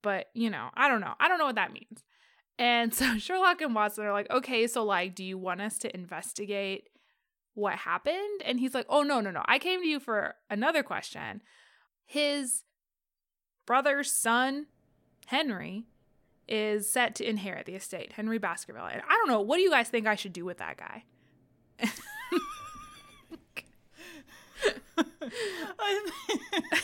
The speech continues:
Speaker 2: <laughs> okay, I think to be fair, the doctor was, like, already set on keeping him out of the house, right? 'Cause the doctor is convinced that this is, like, a real curse that is
Speaker 1: A
Speaker 2: going to kill this
Speaker 1: supernatural.
Speaker 2: man.
Speaker 1: Yeah, yeah. He
Speaker 2: Yes.
Speaker 1: thinks there is a ghost dog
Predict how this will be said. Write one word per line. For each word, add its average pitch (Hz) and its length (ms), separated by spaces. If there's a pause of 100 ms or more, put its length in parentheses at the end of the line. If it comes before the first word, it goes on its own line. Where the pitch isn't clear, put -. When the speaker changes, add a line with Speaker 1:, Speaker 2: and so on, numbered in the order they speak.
(260)
Speaker 2:
<laughs> - 60
okay, 233 240
I 269 100
think 381 220
to 415 160
be 381 120
fair, 262 280
the 226 80
doctor 214 320
was, 208 180
like, 185 320 (440)
already 240 520
set 226 480
on 190 400 (360)
keeping 220 380
him 208 260
out 185 200
of 165 120
the 170 100
house, 165 360
right? 175 180
'Cause 220 160
the 208 100
doctor 381 400
is 269 120
convinced 214 440
that 185 140
this 202 180
is, 175 120
like, 180 260
a 202 180
real 214 360
curse 190 440
that 180 180
is 180 100
Speaker 1:
A 170 80
Speaker 2:
going 180 160
to 220 140
kill 214 160
this - 140
Speaker 1:
supernatural. - 280
Speaker 2:
man. - 80
Speaker 1:
Yeah, 196 300
yeah. 208 300
He 220 140
Speaker 2:
Yes. 202 120
Speaker 1:
thinks 226 160
there 214 140
is 202 100
a 190 60
ghost 208 360
dog 196 380